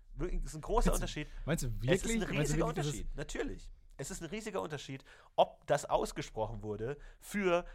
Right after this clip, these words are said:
Speaker 1: einen gedachten Beobachter, einen gedachten anderen, für sozusagen das ideologische Weltverständnis,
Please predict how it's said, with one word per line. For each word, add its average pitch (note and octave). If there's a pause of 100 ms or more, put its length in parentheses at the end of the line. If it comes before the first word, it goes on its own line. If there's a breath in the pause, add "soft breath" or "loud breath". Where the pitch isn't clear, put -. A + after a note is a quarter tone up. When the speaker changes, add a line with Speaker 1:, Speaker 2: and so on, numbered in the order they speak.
(140 loud breath)
Speaker 1:
einen C3+
gedachten C3
Beobachter, B2+
einen A2+
gedachten B2
anderen, C#3 (160 soft breath)
für C3+
sozusagen A#2
das A2 (200 soft breath)
ideologische C#3
Weltverständnis, B2